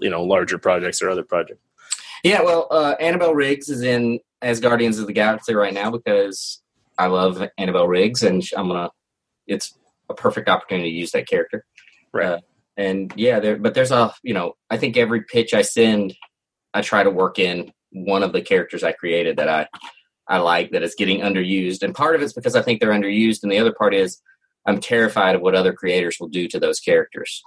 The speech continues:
Speaker 2: They'll, they'll do terrible, mean things.
Speaker 1: Well, that makes me wanna go to your comic book D B page, find all of the characters you've created, and then put them in silly scenes in the backgrounds of my comics.
Speaker 2: All right. All right.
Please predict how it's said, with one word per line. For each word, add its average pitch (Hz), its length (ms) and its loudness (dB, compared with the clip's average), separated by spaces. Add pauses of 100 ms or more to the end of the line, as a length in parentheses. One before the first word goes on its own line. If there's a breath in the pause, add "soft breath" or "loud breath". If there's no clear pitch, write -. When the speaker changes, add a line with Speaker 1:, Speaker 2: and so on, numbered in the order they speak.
(100)
Speaker 2:
They'll, - 300 2 (560)
they'll 92 120 0
do 85 140 -4 (140)
terrible, 82 480 2 (280)
mean 80 300 -4
things. - 460 -8 (240)
Speaker 1:
Well, 123 100 -8
that 175 160 0
makes 208 180 0
me 160 100 2
wanna 131 200 2
go 123 340 2
to 120 240 -4
your 107 180 2
comic 107 400 0
book - 200 -6
D 104 120 -4
B 104 140 -2
page, 87 440 -4
find 135 440 2
all 135 280 4
of 131 40 2
the 120 80 -4
characters 110 480 0
you've 98 220 -6
created, 101 560 0 (420 loud breath)
and 202 140 2
then 95 140 -4
put - 280 0
them 90 280 -2 (640 soft breath)
in 98 180 0
silly 107 400 2
scenes 90 560 0
in 98 60 -4
the 92 80 -4
backgrounds 92 640 -2
of 107 120 -16
my 82 300 -6 (300)
comics. 127 400 0
Speaker 2:
All 175 80 2
right. - 160 -4 (640)
All 120 100 0
right. 143 260 -2